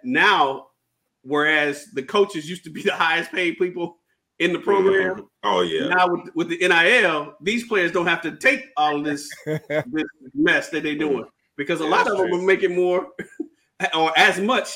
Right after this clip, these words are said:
Speaker 1: as the coaches. So, and that's one of the,
Speaker 3: Ma-
Speaker 1: you can't, you can't go with that in your face, "I'm gonna yell at you all the time and curse
Speaker 3: If,
Speaker 1: you
Speaker 3: if
Speaker 1: out."
Speaker 3: this team is making as much money as coaches.
Speaker 1: Say it again.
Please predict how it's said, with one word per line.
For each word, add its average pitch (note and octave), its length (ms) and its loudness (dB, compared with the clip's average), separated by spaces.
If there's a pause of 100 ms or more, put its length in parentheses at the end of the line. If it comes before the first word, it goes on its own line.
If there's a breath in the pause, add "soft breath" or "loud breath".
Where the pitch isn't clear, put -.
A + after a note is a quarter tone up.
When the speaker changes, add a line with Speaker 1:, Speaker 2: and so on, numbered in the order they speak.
(120)
Speaker 1:
as F3+ 200 2
the G3 80 0
coaches. - 520 -6 (460)
So, E3+ 500 2 (480)
and D3 160 0
that's A3+ 160 4
one G3+ 140 6
of F#3+ 60 2
the, F#3 120 2
Speaker 3:
Ma- D#3+ 80 0 (140)
Speaker 1:
you G#3+ 240 -4
can't, A#3+ 320 -4
you A#3 100 0
can't B3+ 340 -2
go B3+ 160 2
with G#3+ 200 4
that E3+ 320 0 (580)
in G3+ 160 6
your F#3+ 200 6
face, F#3 600 0 (120)
"I'm F3+ 100 0
gonna F3 160 0
yell F#3 220 4
at F3+ 160 -4
you G3 120 0
all F3+ 140 4
the F3+ 60 -4
time F#3 320 0
and D3+ 80 -6
curse G3 240 0
Speaker 3:
If, B2+ 80 -8
Speaker 1:
you F#3+ 80 0
Speaker 3:
if F3+ 80 0
Speaker 1:
out." F3 80 2
Speaker 3:
this A#3 140 6 (180)
team D4 140 -2
is A#3 100 -4
making C4 260 4
as A3+ 80 0
much B3 180 8
money B3+ 240 6
as G#3+ 80 0 (120)
coaches. B3+ 220 4 (2000)
Speaker 1:
Say F3+ 80 0
it - 20 2
again. F3+ 220 0